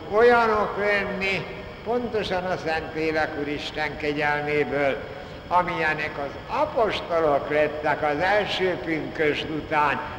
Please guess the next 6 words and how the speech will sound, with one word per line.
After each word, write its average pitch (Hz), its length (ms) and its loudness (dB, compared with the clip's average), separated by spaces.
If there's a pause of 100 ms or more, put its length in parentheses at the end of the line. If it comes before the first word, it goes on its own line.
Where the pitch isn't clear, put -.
Ugye 175 160 0
nekik 202 380 2
az 240 200 4
volt 196 220 0
a 196 80 0
keresztségük, 185 1040 2